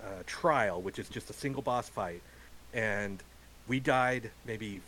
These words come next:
five, six times, wiped five or six times, and this is a twelve-man one. And, uh, nobody complained, nobody bitched. Everybody was like, "Okay, let's, let's refocus on, on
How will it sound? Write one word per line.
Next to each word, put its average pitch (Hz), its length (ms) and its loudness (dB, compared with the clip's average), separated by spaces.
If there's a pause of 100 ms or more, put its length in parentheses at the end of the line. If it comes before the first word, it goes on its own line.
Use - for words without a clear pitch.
(160)
five, 123 300 4
six - 300 -10
times, 98 320 -8 (100)
wiped 101 280 -2
five 117 260 -4
or 127 80 -6
six - 180 -12
times, 107 260 -8
and 101 120 -8
this - 160 -2
is 135 100 -6
a 139 40 -2
twelve-man 107 680 0 (520)
one. 82 240 -10 (720)
And, 107 480 0 (180)
uh, 98 360 -4 (360)
nobody 117 360 -2
complained, 127 520 -8
nobody 113 300 -6
bitched. 120 360 -8
Everybody 120 320 -2
was 117 120 -4
like, 117 140 -4
"Okay, 107 280 -4 (480)
let's, - 340 -2
let's 135 200 0
refocus 135 640 -2
on, 107 380 -4 (500)
on 101 380 -4